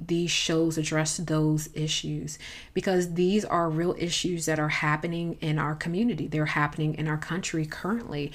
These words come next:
And so it warmed my heart to see these two shows, uh, cover those topics. And for the people who wrote into This Is Us and was upset, you just gonna have to be mad,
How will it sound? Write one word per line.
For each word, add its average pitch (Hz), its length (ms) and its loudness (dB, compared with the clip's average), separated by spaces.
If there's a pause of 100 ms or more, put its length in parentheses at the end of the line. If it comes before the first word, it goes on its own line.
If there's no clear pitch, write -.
(300)
And 180 180 4
so 170 520 4
it 185 200 2
warmed 196 240 2
my 170 120 4
heart 170 380 0
to 165 60 -2
see 165 200 2
these 160 200 -2
two - 200 0
shows, 160 640 0 (540)
uh, 151 380 0
cover 190 720 2
those 156 560 4
topics. - 640 0
And 185 180 -2
for 202 100 2
the 190 80 2
people 220 300 2
who 208 160 0
wrote 185 260 2
into 190 320 0
This 165 220 -2
Is 170 120 -2
Us 190 280 -2
and 160 180 -2
was 160 140 -2
upset, 196 480 -2
you 196 100 0
just 226 160 2
gonna 208 140 2
have 208 80 0
to - 60 -10
be 196 120 0
mad, 180 380 0